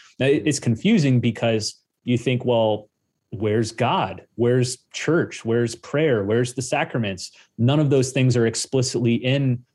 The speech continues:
Lord of the Rings, um, but they're allegorized everywhere. They're, they appear everywhere. Um, I, I can't get into all the details about the Christian symbolism of Lord of the Rings. That'll be a discussion for another day.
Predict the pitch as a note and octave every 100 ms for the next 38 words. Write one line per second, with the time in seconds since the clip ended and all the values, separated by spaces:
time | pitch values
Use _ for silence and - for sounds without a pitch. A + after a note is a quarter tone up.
0 | _ A#2+ B2 A#2+ A2 C#3 C#3+ G#2 G#2 -
1 | A2 G#2 G2 F#2 _ D3+ D#3 B2+ - -
2 | _ _ _ _ B2 B2 C3 C#3 C3+ B2+
3 | B2 A2+ A2 - - _ _ B2 B2 G2+
4 | G#2 G2+ F#2 F#2+ - _ A#2+ A#2 - B2
5 | A#2+ A#2 B2 - C3+ B2 A#2+ _ A#2 G#2
6 | G#2+ G2 F#2+ F#2+ G2+ - G#2 G2 F#2+ F#2
7 | - A2+ - A2+ - D#3 C#3+ B2+ C#3+ C3
8 | B2 A#2+ A2 - _ _ _ C3 C3 B2
9 | A#2 B2 B2 B2 A2 G#2+ G#2 - G#2 -
10 | C3 - B2 A2 A2 - - C3+ C3+ C3
11 | B2 A#2+ A2+ A#2 A#2+ A#2 A2 A#2+ A#2+ A#2
12 | A2+ A2+ G#2+ G#2 - B2 - A2 G#2 A2
13 | A#2 A#2 A2+ A#2